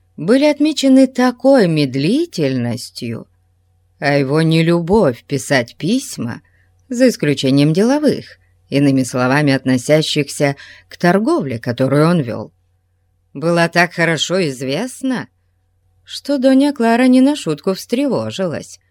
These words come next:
когда вечером того дня, когда она, наконец, отправила своё письмо, она получила ещё одно от своего супруга. О том, что содержание второго письма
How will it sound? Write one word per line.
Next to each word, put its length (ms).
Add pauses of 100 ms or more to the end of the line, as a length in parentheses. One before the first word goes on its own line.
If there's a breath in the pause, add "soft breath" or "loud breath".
(320)
когда 360
вечером 480
того 260
дня, 300
когда 320
она, 160
наконец, 480
отправила 840
своё 340
письмо, 560 (920)
она 260
получила 480
ещё 580
одно 540
от 180
своего 360
супруга. 680 (1400)
О 220
том, 260
что 240
содержание 880
второго 540
письма 640